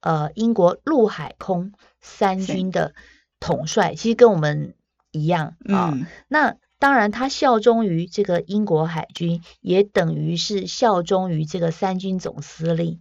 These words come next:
Speaker 2: 嗯。
Speaker 1: 也就是英国的女王。
Speaker 2: 嗯，嗯。
Speaker 1: 好，所以这个特别的男人，你看嘛，高富帅，
Speaker 2: 嗯。
Speaker 1: 啊，然后呢，又聪明，
Speaker 2: 嗯。
Speaker 1: 有的高富帅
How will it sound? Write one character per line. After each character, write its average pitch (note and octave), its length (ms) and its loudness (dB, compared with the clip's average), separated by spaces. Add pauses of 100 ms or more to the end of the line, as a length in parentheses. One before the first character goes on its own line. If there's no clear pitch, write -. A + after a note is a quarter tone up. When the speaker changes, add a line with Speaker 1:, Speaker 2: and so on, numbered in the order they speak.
Speaker 2:
嗯。 F#3+ 220 0
Speaker 1:
也 E3 100 4
就 F3+ 160 -4
是 E3+ 460 -4
英 F3+ 180 -4
国 D#3 180 -4
的 D3 140 -6
女 B2+ 180 -12
王。 - 380 -14
Speaker 2:
嗯， F#3+ 420 -2
嗯。 E3 180 -4
Speaker 1:
好， E3+ 200 -6
所 - 180 6
以 G3+ 220 4 (300)
这 - 180 -6
个 E3 140 0
特 F#3+ 240 0
别 D#3+ 160 0
的 D#3+ 400 0 (160)
男 F3 240 -4
人， E3 200 0
你 E3 40 0
看 G#3 160 -2
嘛， D#3+ 180 -4 (760)
高 A#3+ 260 8
富 A3+ 280 2
帅， F3+ 480 0
Speaker 2:
嗯。 F#3 340 4
Speaker 1:
啊， E3 260 -4 (200)
然 G3+ 240 2
后 A#3 200 4
呢， F#3 320 -2 (600)
又 G#3+ 140 6
聪 G3 260 0
明， E3 280 -2 (300)
Speaker 2:
嗯。 E3 140 -2
Speaker 1:
有 G#3+ 120 8
的 G#3+ 120 12
高 A#3 220 6
富 A#3+ 160 4
帅 G3+ 320 2